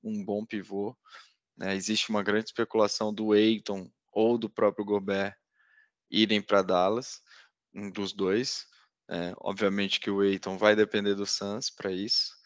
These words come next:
É, mas já ouvi até histórias de que o Suns poderia assinar com o DeAndre Ayton e fazer um signing trade, é, pra trocá-lo.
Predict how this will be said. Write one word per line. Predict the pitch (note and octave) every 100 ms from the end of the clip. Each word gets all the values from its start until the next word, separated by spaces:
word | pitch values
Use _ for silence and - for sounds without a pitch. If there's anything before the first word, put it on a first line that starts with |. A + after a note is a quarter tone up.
| _ _ _ _ _ A3+ -
É, | F#2+
mas | F#2+ G2
já | G#2+
ouvi | G2 G2 G2+
até | G2 G2+
histórias | G#2+ A2 G#2 G2+
de | -
que | -
o | G2+
Suns | - G#2 -
poderia | G#2 G2+ G2+ G#2
assinar | - G#2 G2+ G2
com | G#2 G2+
o | G2
DeAndre | G2 G2 G2+ G2+
Ayton | G2+ G2+ G#2
e | G2
fazer | G2 F#2+ G2+
um | G2
signing | - G2 G2 F#2+
trade, | - G2 G#2+ - - _ _ _ _ _ _ _
é, | - - _
pra | F2+
trocá-lo. | F2 G2 - F2+ G2+ B2